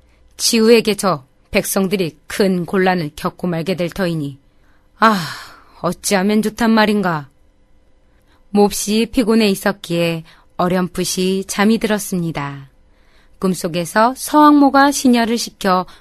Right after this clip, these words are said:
부절을 보내왔습니다. "그대는 누구인가?" "예, 저는 천궁에서 온 서왕모님의 시녀입니다.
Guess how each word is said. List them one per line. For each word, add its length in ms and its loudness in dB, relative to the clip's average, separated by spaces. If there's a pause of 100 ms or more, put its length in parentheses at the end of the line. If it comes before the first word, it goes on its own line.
(100)
부절을 460 0
보내왔습니다. 1080 -4 (1400)
"그대는 580 2 (200)
누구인가?" 760 -2 (1300)
"예, 540 -4 (360)
저는 420 -2 (100)
천궁에서 760 2
온 300 2
서왕모님의 1000 4
시녀입니다. 1040 2